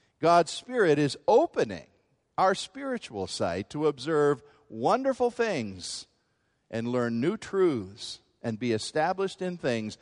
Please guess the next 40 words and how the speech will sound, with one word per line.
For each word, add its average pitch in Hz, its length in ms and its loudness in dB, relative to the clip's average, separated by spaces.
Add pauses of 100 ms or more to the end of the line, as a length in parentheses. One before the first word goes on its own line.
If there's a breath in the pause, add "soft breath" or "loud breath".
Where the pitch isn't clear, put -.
(200 soft breath)
that 101 140 -6
we 104 120 -2
would 127 220 -2
not 220 280 2
glimpse 110 480 -2
and 117 160 -2
could 147 200 -4
not 127 260 -4
see 131 420 -8 (880)
in 110 140 -6
any 101 240 -4
other 104 240 -2
way 80 220 -14 (200)
when 98 160 -10
our 95 140 -4
eyes 98 280 -4
are 92 100 -8
merely 95 360 -6
open 92 360 -6
to - 120 -14
this 90 320 -8 (480)
natural 87 480 -8
world. 87 360 -8 (1900)
I 107 100 0
ask 165 280 0
you 170 100 2
to 160 80 0
consider 165 440 0
with 120 240 0
me 120 120 -2
first 139 340 -4
today 107 320 0
in 107 100 -4
this 110 260 -2
familiar 131 500 -2
text 110 440 -2
of 104 120 -10
Jesus 117 460 -6
in 113 160 -6
Gethsemane 104 720 -4